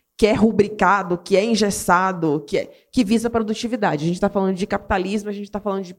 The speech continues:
de, de fluxo, a gente tá falando, né? O, o, a, há muita televisão feita hoje, e eu vou citar Chernobyl, eu vou citar, feita hoje, eu vou citar Twin Peaks,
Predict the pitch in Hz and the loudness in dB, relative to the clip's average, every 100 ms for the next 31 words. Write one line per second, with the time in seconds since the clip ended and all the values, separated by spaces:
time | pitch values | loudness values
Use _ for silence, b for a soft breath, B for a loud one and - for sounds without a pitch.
0 | - 170 175 175 185 175 - 202 220 220 | -18 -12 -12 -10 -12 -8 -2 2 2 -2
1 | - 196 185 190 196 202 190 180 185 190 | -6 -8 -8 -10 -8 -4 -2 -2 -2 -2
2 | 185 B B B 190 196 254 _ _ _ | -4 B B B -6 -6 -8 _ _ _
3 | _ 277 370 - - _ _ - 277 - | _ 0 0 0 -20 _ _ 0 0 2
4 | 269 - _ _ _ _ _ _ 254 277 | -2 -2 _ _ _ _ _ _ 0 0
5 | 254 320 440 403 311 269 247 208 208 208 | 2 2 2 2 2 2 -2 -2 -2 -2
6 | 208 175 170 156 208 233 185 180 180 185 | -2 -2 0 2 4 2 -2 -2 0 0
7 | 185 - 180 175 170 156 147 151 196 220 | -4 -6 0 0 2 -2 -4 -4 0 2
8 | 247 233 233 208 170 156 165 165 175 175 | 2 2 2 2 4 2 2 0 -4 -4
9 | 196 185 175 165 151 139 123 - - _ | -2 0 0 0 -2 -4 -8 -12 -20 _
10 | - 180 185 147 151 160 185 - - 185 | -6 -2 0 -2 -4 -8 -10 -10 -6 -4
11 | 240 247 277 269 - - - | -4 -4 -2 -2 -4 -10 -18